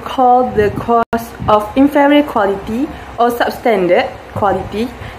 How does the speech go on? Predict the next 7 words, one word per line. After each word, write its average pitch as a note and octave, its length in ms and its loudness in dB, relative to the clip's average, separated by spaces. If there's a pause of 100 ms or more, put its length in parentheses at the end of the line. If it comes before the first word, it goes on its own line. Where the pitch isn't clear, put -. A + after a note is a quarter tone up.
(120)
including C#4+ 600 4
the A3+ 180 2
avoidance A3 560 2
of F#3+ 220 -2
inferior C4+ 500 4
quality A#3+ 540 0
costs A#3 480 0